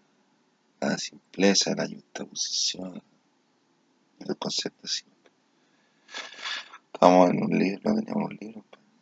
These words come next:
Entonces, en el, en el libro salía toda la información, el libro salía la información. Cultura y conocimiento es un cuatro cuatro, radio de un cinco tres. Cultura y conocimiento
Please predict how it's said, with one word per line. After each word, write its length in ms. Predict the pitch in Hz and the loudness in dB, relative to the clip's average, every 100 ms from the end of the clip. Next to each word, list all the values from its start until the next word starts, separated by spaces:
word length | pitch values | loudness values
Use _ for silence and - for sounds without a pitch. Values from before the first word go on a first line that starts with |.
| _ _ _ _ _ _ _ _ _ _ | _ _ _ _ _ _ _ _ _ _
Entonces, 260 | - 87 92 | -4 0 2
en 60 | 90 | 2
el, 160 | 85 | 0
en 200 | - 87 | -2 -4
el 60 | 87 | 0
libro 280 | 113 131 117 | 2 2 2
salía 280 | 117 113 | 0 0
toda 140 | 104 117 | 0 0
la 340 | 117 - - - | 0 -4 -8 -14
información, 580 | - 95 98 - - | -4 -2 -2 -4 -4
el 60 | 98 | 0
libro 240 | 113 117 | -2 -4
salía 260 | 110 101 107 | -8 -10 -10
la 60 | - | -14
información. 560 | _ - - - - - _ _ _ _ _ _ _ _ _ _ _ - | _ -20 -16 -14 -14 -18 _ _ _ _ _ _ _ _ _ _ _ 2
Cultura 440 | 104 104 139 131 | 4 8 10 12
y 20 | |
conocimiento 600 | 123 117 - 147 107 - | 10 8 6 0 0 4
es 40 | 110 | 6
un 160 | 107 | 6
cuatro 360 | 104 101 104 104 | 6 4 4 4
cuatro, 400 | - 92 104 92 - | 2 0 0 -4 2
radio 380 | 101 101 95 95 | 6 6 6 4
de 140 | 107 | 0
un 100 | 98 | 0
cinco 420 | - 98 - - - | -4 -8 -8 -8 -2
tres. 280 | - - - _ - - - _ - _ _ _ _ _ | -2 -2 -12 _ -14 -14 -16 _ -20 _ _ _ _ _
Cultura 240 | - - | 4 8
y 40 | 95 | 10
conocimiento 640 | 92 101 113 - - 107 | 8 6 4 4 0 0